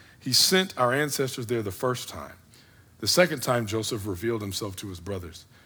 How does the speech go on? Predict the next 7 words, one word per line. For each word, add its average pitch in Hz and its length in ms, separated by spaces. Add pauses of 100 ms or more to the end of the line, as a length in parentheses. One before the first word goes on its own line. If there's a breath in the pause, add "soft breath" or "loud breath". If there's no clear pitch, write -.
(200 soft breath)
and 92 100
Joseph's 107 360
family 95 420 (240 soft breath)
became 101 300
known 92 180
to 90 60
Pharaoh. 85 420